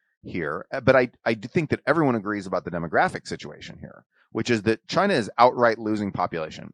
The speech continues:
and it's been losing working age population by several million per year for, you know, a decade, over a decade now. Um, you know, and in terms of the young working population, like the, the under thirty population, which are, you know, the hardest workers and, and drive a lot of stuff,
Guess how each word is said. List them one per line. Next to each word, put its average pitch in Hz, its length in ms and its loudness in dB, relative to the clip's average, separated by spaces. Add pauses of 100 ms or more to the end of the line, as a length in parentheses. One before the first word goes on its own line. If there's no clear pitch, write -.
and 107 140 -6
it's - 100 -12
been 113 220 0
losing 113 360 2
working 131 360 2
age 98 160 -6
population 90 680 -4
by 90 140 -2
several 156 400 -2
million 110 380 0
per 95 120 -4
year 92 540 -2
for, 95 320 -2 (260)
you 92 100 -6
know, 78 260 -6 (420)
a 120 80 -8
decade, 147 380 -4
over 151 220 2
a 127 40 -6
decade 107 340 -8
now. - 280 -18 (520)
Um, 117 460 2 (160)
you 127 80 0
know, 127 100 2
and 135 160 2
in 123 60 -2
terms 139 220 0
of 113 100 4
the 104 100 0
young 151 440 2
working 104 280 0
population, 90 540 -12
like 95 180 -12
the, 95 240 -4
the 104 140 -8
under 127 220 -2
thirty 123 340 -2
population, 139 680 -2 (260)
which 104 180 -8
are, 98 240 0
you 110 120 -6
know, 98 100 -2
the 92 60 -6
hardest 107 320 -2
workers 98 420 -4
and, 92 180 -8
and 92 160 -8
drive 98 200 0
a 98 40 -8
lot 95 160 -2
of 85 60 -14
stuff, 92 200 -4